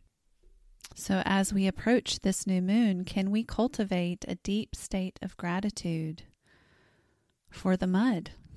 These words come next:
for the heaviness of the shadow, for the density of the shadow that we face, that we find ourselves in? Can we see it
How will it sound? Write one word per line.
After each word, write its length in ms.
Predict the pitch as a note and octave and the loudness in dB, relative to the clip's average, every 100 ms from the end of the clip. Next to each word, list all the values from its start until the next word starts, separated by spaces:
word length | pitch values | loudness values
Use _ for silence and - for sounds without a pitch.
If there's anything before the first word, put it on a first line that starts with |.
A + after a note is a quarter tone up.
| - - - - _ _ _ _ _ _ _ _ _ _ _ _ _ _ _ _ _ _ _ - | -10 -8 -10 -14 _ _ _ _ _ _ _ _ _ _ _ _ _ _ _ _ _ _ _ -2
for 140 | G3 | 2
the 100 | F#3+ | 2
heaviness 720 | - G#3 B3 A#3 E3+ E3+ - | 2 2 2 2 2 0 -4
of 80 | F3 | -2
the 100 | E3+ | -2
shadow, 560 | - E3+ E3 D#3+ D#3+ | -2 -2 -2 -2 -4
for 160 | E3 F#3 | -4 -2
the 120 | F3 | -2
density 560 | E3+ F3+ F#3+ - F#3 F3 | 2 2 2 -2 -2 -2
of 140 | E3+ | -4
the 100 | F3 | -6
shadow 480 | - E3+ E3+ E3+ E3+ F3 | -4 -4 -4 -4 -4 -4
that 400 | E3+ E3+ - - _ _ _ _ _ _ _ _ _ | -4 -4 -8 -18 _ _ _ _ _ _ _ _ _
we 140 | G3 | 2
face, 400 | G#3 C#4+ D#4+ G#3 | 4 4 4 2
that 160 | - - | -2 0
we 100 | G#3 | 2
find 320 | - G#3+ B3 | 2 2 2
ourselves 440 | G#3+ - E3+ E3+ E3+ | 0 0 -2 -2 -4
in? 300 | - - F3+ | -4 -4 -6
Can 380 | - F#3 G#3 | -2 0 2
we 580 | G3+ F#3+ F#3 F#3 F3+ F#3 _ _ _ _ - | 2 0 0 0 -2 -6 _ _ _ _ -14
see 480 | - - - A3 A#3 | -8 -4 2 4 4
it 400 | - F3 E3+ - | 2 2 0 -2